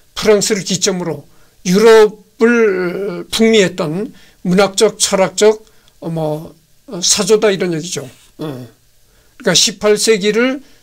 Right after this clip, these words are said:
어, 주름, 주름잡아, 유럽, 십팔 세기 유럽을 주름잡았던 문학, 철학, 뭐 이런, 어, 지적 풍조다 이런 얘기죠.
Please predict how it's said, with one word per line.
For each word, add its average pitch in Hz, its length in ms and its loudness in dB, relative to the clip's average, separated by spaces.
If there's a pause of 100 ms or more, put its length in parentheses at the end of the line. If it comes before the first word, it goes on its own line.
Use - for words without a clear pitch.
(120)
어, 160 420 -6
주름, 202 300 -2
주름잡아, 190 720 -2
유럽, 202 360 2 (220)
십팔 208 320 0
세기 202 380 -2
유럽을 196 500 2
주름잡았던 185 880 0 (360)
문학, 180 420 -2 (160)
철학, 196 440 0 (400)
뭐 190 220 0
이런, 185 600 0
어, 156 440 -6
지적 185 600 -2 (280)
풍조다 190 420 0
이런 160 240 -4
얘기죠. 151 420 -10